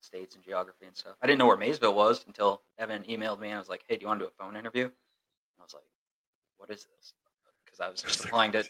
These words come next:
Speaker 1: I was, I applied to, like, sixty jobs out of college, and I was like, "Maysville, Kentucky." I was like, "Where is that?" And it actually worked out well. My brother was living in Columbus. I think he was either dating or engaged to a girl at that point who lived in West Union, Ohio, which is southern Ohio in Adams County.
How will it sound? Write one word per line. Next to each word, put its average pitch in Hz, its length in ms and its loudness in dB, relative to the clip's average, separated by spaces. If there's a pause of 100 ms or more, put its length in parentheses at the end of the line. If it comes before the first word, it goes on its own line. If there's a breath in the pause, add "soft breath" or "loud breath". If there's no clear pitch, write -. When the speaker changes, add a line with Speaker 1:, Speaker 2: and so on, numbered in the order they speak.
(140)
Speaker 1:
I 135 60 12
was, 139 120 8
I 135 120 12
applied 139 280 12
to, 135 60 8
like, 110 160 8
sixty 123 320 0
jobs 120 340 8
out 101 140 -2
of - 80 -6
college, 101 340 4
and 90 100 -14
I - 380 -20
was - 100 -20
like, 92 220 -10
"Maysville, 104 360 -16
Kentucky." - 500 -20
I - 80 -20
was - 100 -20
like, - 120 -20
"Where 101 180 4
is 98 140 -6
that?" 87 220 -14
And 139 120 4
it - 20 12
actually 214 280 8
worked 123 200 10
out 98 160 6
well. 98 300 6
My 101 80 -18
brother 147 260 4
was 117 160 0
living 117 220 2
in 101 60 -14
Columbus. 95 520 -8 (420)
I - 60 -20
think 127 140 0
he 131 80 0
was 113 140 -2
either 110 240 2
dating 117 400 2
or 101 120 -2
engaged 104 420 -8
to 98 60 -12
a 92 40 -12
girl 95 220 -2
at 95 80 -8
that 98 240 -2
point 92 220 -14 (380)
who 131 80 -2
lived 120 180 6
in 101 100 -10
West 110 300 0
Union, 151 260 -4
Ohio, 160 540 2
which 110 120 -8
is - 120 0
southern 120 320 6
Ohio 110 380 -2
in 98 60 -6
Adams 101 300 -4
County. 110 380 -10